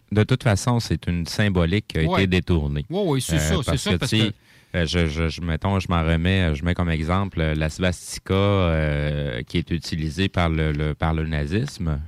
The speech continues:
Speaker 1: qui est
Speaker 2: Mhm.
Speaker 1: encore un sujet, un sujet d'actualité dernièrement. Ben, si vous fouillez le moindrement d'où vient le symbole,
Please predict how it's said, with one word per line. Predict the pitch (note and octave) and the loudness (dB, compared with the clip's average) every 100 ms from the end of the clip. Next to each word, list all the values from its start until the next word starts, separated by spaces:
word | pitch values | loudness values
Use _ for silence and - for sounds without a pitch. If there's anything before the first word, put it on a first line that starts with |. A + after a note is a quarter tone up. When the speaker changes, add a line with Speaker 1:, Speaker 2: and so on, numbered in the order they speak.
| C#3 | -4
Speaker 1:
qui | B2 | -4
est | A#2 | -2
Speaker 2:
Mhm. | |
Speaker 1:
encore | D2 F2 E2+ | 0 2 4
un | E2 | 2
sujet, | - E2+ F#2+ - | 2 2 2 0
un | E2+ D#2+ | -2 -2
sujet | - E2+ G#2+ | 0 0 2
d'actualité | G2 - F2 E2 D#2+ - A2 | 2 0 0 2 2 0 2
dernièrement. | F#2+ E2 D#2+ E2+ A#2+ C#3+ - - - _ | 2 2 0 0 0 -2 -8 -20 -20 _
Ben, | E2+ E2 | 2 2
si | E2 - A2 A#2 A2+ | 2 -2 2 4 4
vous | G2+ F2+ | 4 2
fouillez | - F2+ G#2 | 2 2 4
le | A2 | 2
moindrement | F2 G2+ F2+ E2+ G2 A2+ | 2 2 2 2 2 2
d'où | G2 F#2+ | 2 2
vient | F#2 G#2+ | 2 2
le | G2 | 2
symbole, | - F2+ D#2 E2+ B2 C#3 G2+ | 2 0 2 4 4 4 0